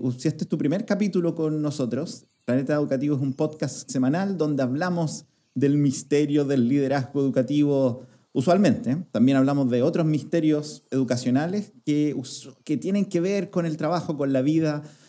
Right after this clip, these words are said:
con lo que hacen los líderes de nuestras escuelas y nuestros liceos principalmente. A veces exploramos otras cosas,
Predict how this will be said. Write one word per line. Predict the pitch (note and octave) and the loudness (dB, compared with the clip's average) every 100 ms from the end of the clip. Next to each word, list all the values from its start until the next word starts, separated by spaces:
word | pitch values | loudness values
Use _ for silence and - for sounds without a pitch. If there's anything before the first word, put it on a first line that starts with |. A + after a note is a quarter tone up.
| _ - | _ 0
con | D#3+ | 4
lo | D#3+ | 4
que | D3+ D3+ | 4 0
hacen | D3+ D#3+ | 0 -2
los | C#3 A#2 | -2 0
líderes | C3+ F3 E3 D3 - - | 2 4 4 0 -4 -8
de | C#3 C#3 | -2 0
nuestras | C#3 C#3+ C3 C3+ B2+ | 2 0 0 -6 -4
escuelas | A2+ - C#3+ C3 A#2+ | -6 0 2 2 2
y | |
nuestros | A#2+ A#2+ A#2+ | 0 0 0
liceos | A2+ A2+ C#3+ B2 - - - | 0 0 0 0 -2 -20 -4
principalmente. | C3 C3+ C3+ C3 C#3+ D3 A#2+ - G#2+ - _ _ - | 2 2 2 0 2 4 2 0 -8 -10 _ _ -4
A | C#3+ | 2
veces | F#3+ F#3 C#3 E3 - - _ _ _ - | 2 2 0 -4 -8 -12 _ _ _ -8
exploramos | B2+ D3 D3+ D3 | 0 2 2 2
otras | D3 C#3+ | 0 -4
cosas, | - F3+ F#3+ A#3 | -4 -4 -2 -2